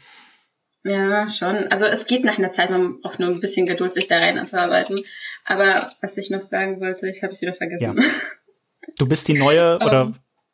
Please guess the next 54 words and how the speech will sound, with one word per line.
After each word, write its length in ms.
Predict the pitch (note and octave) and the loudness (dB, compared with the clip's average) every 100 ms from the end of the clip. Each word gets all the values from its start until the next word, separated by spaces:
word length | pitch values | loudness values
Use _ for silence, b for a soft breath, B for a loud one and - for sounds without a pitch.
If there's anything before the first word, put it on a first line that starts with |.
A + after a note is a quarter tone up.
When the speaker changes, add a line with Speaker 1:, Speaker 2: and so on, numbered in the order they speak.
| _ _ - | _ _ -8
Speaker 2:
Sorry, 280 | - C3 A#2 | -2 0 0
du 120 | A2+ | 0
hat-, 120 | C3 | 0
ich 100 | D3 | 0
hatte 140 | C#3 C3+ | 0 0
dich 60 | |
unterbrochen. 460 | A#2+ A#2 C3 A#2+ G#2+ | 0 0 0 0 0
Speaker 1:
Ähm, 240 | G#3+ - | -2 -2
ähm, 120 | - - | -4 -2
ach 160 | - | -2
so, 140 | A#3 C4 | 0 2
ja, 160 | B3 | 2
die, 180 | B3 A3+ | 0 -2
die, 180 | - A3 | -4 -6
die 120 | A3+ | -2
neuen 260 | A3 A#3+ A#3 | 2 4 4
Medien 460 | A#3+ A#3+ A3+ G3+ | 4 2 2 0
geben 200 | A3 A3+ | -2 0
uns 140 | G#3+ G#3 | 0 0
halt 120 | G3 | 0
immer 120 | G#3 | -2
noch 140 | G3+ | -2
neue 240 | G3+ G3+ G#3+ | -2 0 2
Möglichkeiten 760 | A3+ A#3+ - - F3+ F3+ F#3 | 0 0 -4 -2 -2 2 0
und 160 | - F#3 | 2 0
das 140 | F#3+ | 0
wäre 100 | F#3+ | 0
einfach 260 | - G3 - _ | 0 -2 -8 _
blödsinnig 520 | G#3 A#3 A3 G#3+ - | 0 0 -2 -4 -2
zu 120 | G#3 | 0
nutzen, 360 | A#3 B3 - F#3 | 0 0 0 2
wenn 100 | G3 | 4
du 80 | |
das 160 | F#3+ F#3 | 2 0
doch 140 | F#3+ | -2
schon 200 | - F#3 | -2 -2
hast. 220 | G3 A3+ - | -2 -2 0
Dann 140 | F#3 | 0
weißt 160 | G#3 - | 0 0
du, 60 | |
man 140 | F#3 - | -2 0
entwickelt 400 | A3 - B3 B3 | 0 0 0 0
sich 80 | A3 | 0
dadurch 320 | G#3+ G#3+ G3+ | 0 0 0
auch 100 | G3 | 2
selber 300 | G3 G3 F#3 | 2 0 2
weiter, 280 | G#3+ A#3 - | 2 2 -2
auch 60 | |
als 160 | - - | -2 0
Mensch. 240 | G3 G#3 | 0 0
Man 80 | F#3+ | 0
entwickelt 380 | F3+ F3+ G3 G3 | 0 -2 -8 -6
neue 160 | G3 G3 | -4 -4
Techniken, 540 | G#3+ - G3 F#3 F#3 | -8 -4 -4 -2 -4